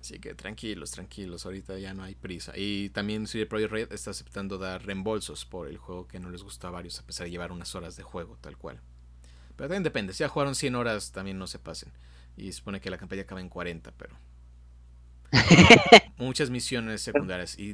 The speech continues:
Speaker 1: gracias a Dios que termina en cuarenta, caray. Entonces, hay juegos que dices, "Son cien horas", y dices, "Tal vez es demasiado". Porque esto me motiva a poder jugar otra vez, pero con otro tipo de, ¿cómo se llama? De bu-, de builds para,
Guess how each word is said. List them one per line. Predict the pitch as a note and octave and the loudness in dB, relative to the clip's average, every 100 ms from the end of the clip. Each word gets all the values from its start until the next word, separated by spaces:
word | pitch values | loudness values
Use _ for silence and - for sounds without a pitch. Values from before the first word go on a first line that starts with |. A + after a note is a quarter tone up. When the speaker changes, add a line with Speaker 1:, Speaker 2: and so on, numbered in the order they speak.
| G2 | -8
Speaker 1:
gracias | A2+ B2 - A2+ | -6 -4 -2 -2
a | |
Dios | A2+ - | -4 -6
que | A2 | -8
termina | F#2+ G2 G#2 | -6 -4 -4
en | G2+ G2 - - | -6 -10 -16 -20
cuarenta, | - F#2 F2 F#2+ F#2 D#2 - | -12 -10 -8 -8 -10 -12 -16
caray. | - - - - - - - - - - - - - - - - - - - - | -18 -18 -20 -20 -20 -20 -20 -20 -20 -20 -20 -20 -20 -20 -20 -20 -20 -20 -20 -20
Entonces, | - G2+ - | -16 -12 -8
hay | G2+ | -6
juegos | G2+ A#2 A#2 | -4 -4 -4
que | - G#2 | -4 -6
dices, | - A2+ | -6 -6
"Son | A#2 A#2 | -6 -4
cien | B2 A#2 | -4 -4
horas", | A#2 A#2 | -6 -8
y | |
dices, | A2 A#2 | -8 -8
"Tal | G#2+ | -8
vez | A2 A#2 | -8 -8
es | |
demasiado". | A2+ G2+ F2+ - G#2+ F#2 | -8 -8 -8 -6 -6 -8
Porque | - G#2 B2 | -8 -8 -6
esto | B2+ - | -6 -4
me | D3+ | -4
motiva | A#2 G#2+ C3 D3 | -4 -4 -4 -4
a | C3 | -4
poder | A#2+ B2+ | -4 -4
jugar | - A#2+ | -4 -4
otra | B2+ B2+ A#2 | -4 -2 -2
vez, | C#3 - | -2 -2
pero | B2 A2+ | -6 -4
con | A2 | -8
otro | A2+ A#2 | -6 -6
tipo | A#2+ - G#2+ | -8 -6 -4
de, | G2 F2+ E2 - - - - - - | -2 -4 -6 -14 -20 -20 -20 -20 -14
¿cómo | A2+ | -12
se | B2 | -8
llama? | A#2+ | -6
De | G#2 | -4
bu-, | G2 A#2 - | -4 -10 -6
de | G#2+ | -4
builds | A#2+ A#2 - | -2 -2 -4
para, | - F#2+ F2+ E2 | -8 -6 -6 -8